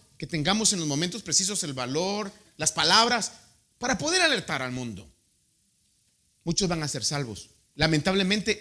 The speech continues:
proféticamente, muchos no van a hacer caso en la primera y serán, harán caso en la, en la segunda.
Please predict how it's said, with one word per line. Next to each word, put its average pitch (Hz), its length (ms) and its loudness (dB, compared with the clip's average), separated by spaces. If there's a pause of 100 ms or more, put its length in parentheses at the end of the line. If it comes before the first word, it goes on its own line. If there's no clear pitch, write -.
(120)
proféticamente, 165 800 -4
muchos 165 400 -2
no 202 180 -4
van 175 140 -6
a - 20 -6
hacer 143 220 -4
caso 165 200 0
en 151 40 -10
la 139 120 -12
primera 131 400 -6 (240)
y 135 100 0
serán, 165 380 2 (100)
harán 143 220 -2
caso 160 280 -4
en 143 80 -10
la, 113 200 -10 (360)
en 107 80 -16
la 113 80 -10
segunda. 151 520 -2